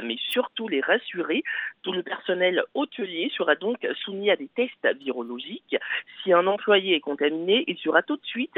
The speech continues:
mis en quarantaine. Et toutes les personnes qui l'auraient côtoyé au sein de l'hôtel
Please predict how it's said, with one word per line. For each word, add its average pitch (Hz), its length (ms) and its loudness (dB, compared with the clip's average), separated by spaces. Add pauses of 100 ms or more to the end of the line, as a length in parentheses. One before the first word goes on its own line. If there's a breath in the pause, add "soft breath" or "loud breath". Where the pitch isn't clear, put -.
(120)
mis 226 200 2
en 320 80 4
quarantaine. 147 600 2 (340 loud breath)
Et 247 160 -4
toutes 254 220 0
les 240 80 6
personnes 240 520 6 (200)
qui 226 80 -10
l'auraient 196 260 0
côtoyé 208 680 -4 (100)
au 233 100 -2 (120)
sein 151 100 -4
de 127 100 -6
l'hôtel 120 480 0